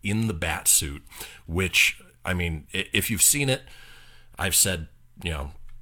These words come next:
told Tony that it reminds me of the Arkham City video game series. Arkham City, Arkham Knight,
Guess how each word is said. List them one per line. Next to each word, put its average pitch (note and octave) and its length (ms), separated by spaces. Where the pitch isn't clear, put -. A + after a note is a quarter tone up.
told D#2+ 220
Tony E2 260
that D#2+ 200
it D#2 180
reminds F2 420
me G2 100
of E2+ 220
the E2+ 180
Arkham F2 300
City E2+ 340
video D#2+ 320
game C#2 240
series. A1 500
Arkham - 280
City, A#2+ 340
Arkham E2+ 320
Knight, E2+ 280